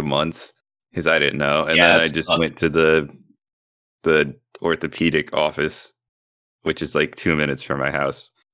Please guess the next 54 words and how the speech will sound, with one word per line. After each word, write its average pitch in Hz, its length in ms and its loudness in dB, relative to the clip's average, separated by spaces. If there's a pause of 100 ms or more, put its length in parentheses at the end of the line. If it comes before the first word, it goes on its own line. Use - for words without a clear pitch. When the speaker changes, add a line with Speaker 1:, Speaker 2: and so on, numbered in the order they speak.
(160)
Speaker 1:
<laughs> - 160 -6
Um, - 240 -2 (300)
Speaker 2:
Yeah. - 140 -4 (300)
Speaker 1:
I 107 60 -4
just - 160 -6
walked 78 400 0
there, 73 280 -2 (420)
and 90 200 0
they 87 100 6
Speaker 2:
Right, 80 100 4
Speaker 1:
said, 85 220 6
Speaker 2:
right. 85 100 0
Speaker 1:
they 90 100 6
were 101 160 2
just 98 240 -2
like, 98 220 4
"Yeah, 101 460 6 (580)
just, 90 160 -2
you're 90 80 4
just 85 200 -4
gonna 85 220 2
have 80 200 2
to 76 100 0
wait, 80 520 2
and, 76 400 0
uh, 76 300 0 (260)
you - 100 -8
just, 71 220 -8
it's 76 160 -8
just - 240 -8
gonna 71 220 -2
hurt 73 260 0
some, 71 300 -4
but 71 180 0
that's, 69 260 -2
like, 71 240 0
the 76 100 0
worst 73 260 -2
part 78 200 2
Speaker 2:
God 78 80 2
Speaker 1:
of 71 80 -2
it. 78 120 4
Speaker 2:
damn. 73 220 0
Speaker 1:
There's - 200 -14
not 76 180 -2
really 73 280 2
anything 76 380 0
else 73 160 6 (100)
to 82 60 2
Speaker 2:
Yeah. 85 100 4 (100)
Speaker 1:
it." 85 80 4 (680)
Speaker 2:
Yeah, 78 360 2
yeah, 69 280 -4
yeah. 71 260 -2